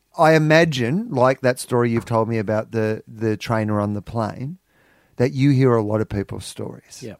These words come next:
Speaker 1: And w-, they w-, might be very positive stories like that, but also I imagine that people who've been at their darkest, you know, share those moments with you as well. And that's
Speaker 2: Yeah.
Speaker 1: an, an enormous weight for you to take on in your life as someone who also has to,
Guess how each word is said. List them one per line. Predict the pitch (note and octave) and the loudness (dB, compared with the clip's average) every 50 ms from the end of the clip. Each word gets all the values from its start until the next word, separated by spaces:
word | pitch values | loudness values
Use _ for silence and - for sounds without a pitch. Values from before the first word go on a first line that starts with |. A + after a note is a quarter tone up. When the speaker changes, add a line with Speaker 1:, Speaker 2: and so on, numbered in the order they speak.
| _ - | _ -2
Speaker 1:
And | B2+ A#2+ A#2+ A#2 A#2 B2 | 0 0 0 0 -2 -6
w-, | D#3 E3 | -6 -2
they | C3 C3 A#2+ A#2+ | 0 2 2 2
w-, | A#2 A2+ - C3+ | 2 0 -2 0
might | B2 A#2 A#2 - | 2 2 2 2
be | A#2+ A#2 | 2 0
very | G2+ A2+ A2+ A2+ | 2 2 2 2
positive | - - C3 D#3 D#3+ D#3+ E3 E3+ D3+ - | 0 0 -2 -2 -2 -2 -2 -4 -4 -6
stories | - D3+ D3+ D#3 D3+ C3+ C3 | -2 0 2 2 2 2 0
like | C#3+ C#3 C3 | -2 0 0
that, | D3 D#3+ F3 - | 0 0 0 0
but | - C3+ C3+ | 0 -2 0
also | C#3+ C3+ C3 B2+ - - C3 B2+ A#2+ A2 - - - - - | 2 2 2 2 2 2 4 4 4 2 -2 -8 -20 -12 -4
I | - A#2+ | -2 0
imagine | A#2 A#2 A#2 A#2 A#2 A2+ A2 A#2 A2+ A2 | 0 2 2 0 0 0 -2 -4 -4 -4
that | A2+ - | -4 -4
people | - A2+ A#2+ - A#2+ A#2 | -4 -4 -4 -4 -2 -2
who've | A#2 A2 G2+ G2 | -2 -2 -2 -2
been | A#2 A2+ A2 A2 | -2 -2 -2 -2
at | A2 G#2+ - | -4 -4 -4
their | A2 G#2+ G2 | -4 -2 0
darkest, | - B2 B2 B2+ A#2+ - - G2+ B2+ E3+ E3 - - - - _ _ _ _ _ _ _ | 2 4 4 4 2 0 -4 -2 -2 -2 -2 -4 -8 -14 -18 _ _ _ _ _ _ _
you | C3 C3 B2+ | 0 2 2
know, | A#2 A2 A2 A#2 C#3 D#3+ - - | 4 2 2 2 0 -2 -6 -10
share | - - - C#3+ C3 A#2+ A#2 A#2 A#2 G#2+ - _ _ _ _ _ - | -10 -4 0 2 4 4 6 4 4 2 -2 _ _ _ _ _ -2
those | A#2+ C3 A#2+ B2 B2 A#2 - | 2 4 4 4 4 2 0
moments | A#2+ A#2+ A2 A2 A2 A2+ A2+ - A2+ | 0 0 2 2 0 -4 -6 -4 -2
with | A#2 G#2+ | -2 0
you | G2+ A2 G#2+ G#2 | 0 0 -2 -2
as | F#2+ F2 | -2 -4
well. | F2+ G#2 G2 F#2+ F#2+ - | -4 -6 -6 -6 -6 -4
And | A#2+ B2 C3 | 0 2 4
that's | C#3 D3 - D3 | 4 4 2 2
Speaker 2:
Yeah. | D3 | 0
Speaker 1:
an, | C3+ | 2
an | C3 B2 A#2+ | 2 0 0
enormous | A#2+ A#2+ B2+ C3 C#3 D3 C#3 C3+ - - | 0 0 2 2 2 2 2 0 -2 -4
weight | G#2 A2 A2+ A2+ A2 G#2 - _ _ _ _ _ _ _ _ _ | -2 0 2 2 2 0 -4 _ _ _ _ _ _ _ _ _
for | - - B2+ | -4 -2 -2
you | A#2 A#2 A#2+ A#2+ G#2 | 0 0 0 0 2
to | A#2+ A2+ | 0 -2
take | - - A2+ A2+ A2+ - | -2 0 0 0 0 2
on | A#2 A2+ A2+ A2 A2 G#2 G2+ G2 - _ _ _ - | 2 2 2 2 0 -2 -6 -10 -14 _ _ _ -4
in | B2+ B2 B2 A#2+ | -2 -2 0 0
your | A2+ A2 A2 G#2 | 0 0 0 2
life | G2+ A2 G#2+ G2 F#2+ G#2+ C3 - - | 2 4 4 4 2 0 -4 -6 -8
as | - C3 B2 A2 | -6 -4 -4 -2
someone | - B2+ A2+ A2+ A2+ A2 | -2 -2 -4 -2 -2 -2
who | A2 A2 A2 G#2+ | -2 0 0 0
also | A2 G#2 - A#2 G#2+ | 0 0 0 0 0
has | F#2+ G#2 G#2+ F#2+ - | 2 0 0 -2 -2
to, | - A#2+ A2+ G#2+ G#2 F#2+ | -2 0 0 0 0 -2